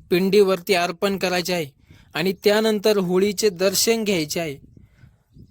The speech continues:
आणि ही क्रिया, हा विधी रंगपंचमीपर्यंत करायचा आहे.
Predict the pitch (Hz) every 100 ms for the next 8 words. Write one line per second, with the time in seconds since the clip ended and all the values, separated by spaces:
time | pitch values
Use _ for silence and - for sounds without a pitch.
0 | - 165 196 214 220 156 220 220 214 196
1 | 151 - - - 208 190 220 180 165 -
2 | - 165 208 220 214 208 202 185 214 202
3 | 208 202 208 196 160 143 - - 180 180
4 | 190 170 190 160